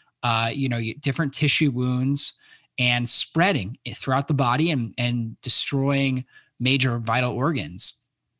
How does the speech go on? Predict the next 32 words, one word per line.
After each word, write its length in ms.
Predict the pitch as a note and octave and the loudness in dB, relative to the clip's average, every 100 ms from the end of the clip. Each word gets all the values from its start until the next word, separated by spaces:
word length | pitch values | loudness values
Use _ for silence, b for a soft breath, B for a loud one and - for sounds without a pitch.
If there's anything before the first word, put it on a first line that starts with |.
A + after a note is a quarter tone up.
| _ - - | _ -16 -12
Today's 340 | - D3 G3 G3+ | -2 0 2 2
day 120 | G3 | 2
and 80 | C#3 | 2
age, 280 | C3 B2+ - | 0 -2 -2
we 120 | C3+ | -2
really 240 | E3 A#3 | 0 0
don't 200 | E3+ C3+ | 2 2
die 260 | A2+ C3+ C#3 | 2 2 2
from 180 | - A2+ | 0 -4
infections. 840 | G2+ - D#3 - - A2 G#2 G#2+ | -6 -6 -4 -2 -2 -4 -6 -6
That's 460 | B2+ C3 - - - - | -6 -4 -4 -4 -6 -10
very 340 | A2 B2+ D3+ C3 | -6 -2 0 -2
rare 460 | G2 B2+ D3 A2 | -2 -2 0 -2
in, 160 | G#2+ G#2+ - | -4 -6 -6
in 140 | G#2+ | -6
a 120 | G2 | -6
first 420 | - - B2+ - | -8 -6 -4 -2
world 260 | C3 A#2 G2+ | -2 -4 -4
country. 580 | - E3 - G#2+ F#2+ G#2+ B B B B B B | -4 -2 -4 -6 -8 -10 B B B B B B
But 640 | B2+ A#2 E3+ A#3+ E3+ D3 F#3 | -10 0 2 4 2 0 -2
the 80 | C#3+ | -4
body 520 | A#2+ E3 F3+ G#3+ G#3 | -2 0 2 2 2
has 120 | D#3 | 2
hardwired 640 | - - D#3 C3+ A#2+ A2+ G#2+ | 0 0 0 2 0 0 -2
itself 460 | G2 - A2 A2+ | -4 -4 -2 -4
to 80 | - | -6
protect 800 | B2 - C#3 B2 - F3 F3 - | -10 -6 -6 -6 -4 -4 -2 -4
itself 500 | C3+ - A#2+ G#2 - | -6 -4 -4 -6 -8
against 760 | B2 A#2+ A#2 C#3+ G3+ G#3 - - | -8 -8 -2 0 0 -4 -6 -6
some 280 | - C#3 B2 | -4 -2 -2
sort 320 | - B2 A#2 | -2 -2 -2
of, 440 | A2+ A2 G2+ - | -2 -4 -6 -14